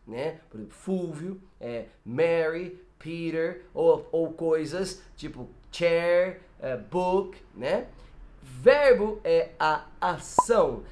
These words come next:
é aquela palavrinha que vai dar a ação. Então,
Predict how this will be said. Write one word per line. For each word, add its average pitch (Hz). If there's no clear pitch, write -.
é 123
aquela 190
palavrinha 180
que 180
vai 147
dar 156
a 175
ação. 120
Então, 220